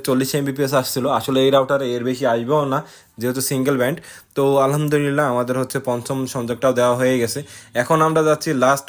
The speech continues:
ছয় নম্বর সংযোগটা দেওয়ার জন্য। এই যে থাম দেখতে পাচ্ছেন, এই থাম থেকে আমরা এই সাইডে এই বাসাতে সংযোগটা দিব। তো ভাইরা সর্বপ্রথমে থামে উঠে ওইখানে ফাইবারটা বেঁধে দিচ্ছিল, তো আমি এখানে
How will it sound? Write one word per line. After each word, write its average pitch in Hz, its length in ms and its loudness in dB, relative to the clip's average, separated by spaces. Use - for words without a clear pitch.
ছয় 135 140 -2
নম্বর 139 260 0
সংযোগটা 127 400 -4
দেওয়ার 123 240 0
জন্য। 117 200 -6
এই 135 160 2
যে 147 120 2
থাম 139 300 -2
দেখতে 135 240 -2
পাচ্ছেন, 139 340 0
এই 135 180 0
থাম 143 280 -2
থেকে 135 300 -6
আমরা 127 280 -2
এই 175 200 2
সাইডে 127 300 -2
এই 120 80 0
বাসাতে 113 300 -2
সংযোগটা 110 440 -8
দিব। 98 180 -8
তো - 100 -6
ভাইরা 127 280 2
সর্বপ্রথমে 147 500 -2
থামে 143 320 -2
উঠে 139 160 -2
ওইখানে 131 340 -2
ফাইবারটা 123 400 0
বেঁধে 117 240 -2
দিচ্ছিল, 131 320 -6
তো - 60 -10
আমি 107 220 -6
এখানে 117 240 -6